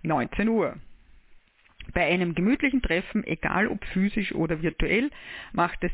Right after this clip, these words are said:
einfach mehr Spaß, gemeinsame Aktivitäten zu planen, Ideen für Projekte mit Gleichgesinnten zu diskutieren oder einfach die eigenen Errungenschaften herzuzeigen und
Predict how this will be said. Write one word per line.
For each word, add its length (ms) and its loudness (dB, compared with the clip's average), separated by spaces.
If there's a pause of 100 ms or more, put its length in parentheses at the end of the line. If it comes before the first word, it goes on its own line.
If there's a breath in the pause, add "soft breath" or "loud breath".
einfach 440 0
mehr 260 0
Spaß, 640 -4
gemeinsame 640 -2
Aktivitäten 680 -4
zu 120 2
planen, 560 -2 (380 loud breath)
Ideen 500 0
für 140 0
Projekte 600 0
mit 180 -4
Gleichgesinnten 720 0
zu 140 0
diskutieren 760 -4 (480 loud breath)
oder 360 4
einfach 340 0
die 160 -4 (120)
eigenen 540 2
Errungenschaften 1040 -2
herzuzeigen 840 -2
und 200 -2